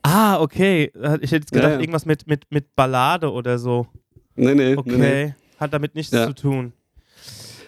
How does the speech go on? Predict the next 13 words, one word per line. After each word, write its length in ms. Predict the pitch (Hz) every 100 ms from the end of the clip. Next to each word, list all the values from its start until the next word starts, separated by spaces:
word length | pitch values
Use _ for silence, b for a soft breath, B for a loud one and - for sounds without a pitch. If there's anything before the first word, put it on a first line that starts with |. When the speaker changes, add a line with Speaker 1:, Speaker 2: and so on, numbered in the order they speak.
| B
Speaker 1:
Okay, 500 | 170 - 202 226 175 -
ja, 160 | 175
Leute, 380 | 185 196 214 175
normalerweise 500 | 156 160 175 190 190
fangen 160 | 190 190
wir 60 | 190
ein 40 |
bisschen 180 | 185 185
anders, 360 | 170 214 190 _ 160
äh, 320 | 156 151 156
irgendwie 260 | 156 147
an, 260 | 135 156 190 _ -
aber 320 | 147 185